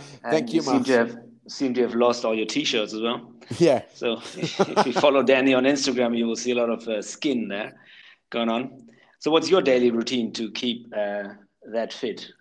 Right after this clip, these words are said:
Speaker 2: Okay.
Speaker 1: And what's your motivation to stay that fit?
Speaker 2: You know, it's like the, these things about motivation has been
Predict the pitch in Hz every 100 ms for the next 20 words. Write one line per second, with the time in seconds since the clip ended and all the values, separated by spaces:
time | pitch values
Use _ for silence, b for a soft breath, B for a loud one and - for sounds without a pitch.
0 | - - 120 107 101 113 131 123 117 127
1 | 135 123 98 95 101 - 98 101 95 120
2 | - _ B B B B _ _ _ _
3 | b b b 208 208 160 180 165 160 -
4 | - _ - 117 170 - 135 131 175 214
5 | - 196 165 147 131 139 127 135 131 127
6 | 123 - 117 107 101 101 120 117 110